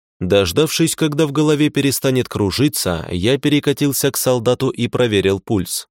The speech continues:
В норме. Жить будет. «Что тут у вас?» Раздался с разных сторон один и тот же вопрос, и нас окружили все остальные.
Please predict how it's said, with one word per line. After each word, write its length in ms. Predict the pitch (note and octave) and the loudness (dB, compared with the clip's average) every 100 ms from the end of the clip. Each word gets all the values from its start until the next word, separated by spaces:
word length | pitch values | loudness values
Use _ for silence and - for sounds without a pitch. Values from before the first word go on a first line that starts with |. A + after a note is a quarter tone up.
| _ _ _ | _ _ _
В 140 | F#2 G#2 | -2 2
норме. 480 | F#2+ F2 E2 - _ _ - | 2 2 -2 -6 _ _ -8
Жить 340 | F2 B2+ C3 | -2 0 0
будет. 460 | G2 F#2+ E2+ - _ _ _ _ _ _ | -2 0 -2 -4 _ _ _ _ _ _
«Что 260 | - - D3+ | -6 0 0
тут 180 | C#3+ C#3 | 2 2
у 60 | |
вас?» 340 | C3 A2+ - - _ _ _ | 4 2 0 -8 _ _ _
Раздался 640 | G#2 G2+ F#2+ E2+ C#3 - D3 | 2 4 4 2 0 2 -2
с 120 | - | 0
разных 360 | C#3+ C3 C#3+ - | 0 0 -2 -2
сторон 420 | - C3+ C#3+ C#3 | 0 2 2 0
один 340 | A#2+ A#2+ B2 A#2 | 0 0 2 2
и 60 | |
тот 200 | A2 G#2+ | 2 2
же 120 | F2+ F#2+ | 2 2
вопрос, 640 | F#2 - B2+ A#2 - - - | 2 0 -2 -2 -6 -10 -4
и 160 | G2 | 0
нас 260 | F#2+ C3 - | 2 0 0
окружили 640 | C3 - D#3 C#3 G#2+ F#2+ | -4 0 0 0 0 0
все 260 | F#2+ - F#2 | 0 0 0
остальные. 640 | - G2+ G2 F#2 E2+ - | 0 0 0 0 -2 -6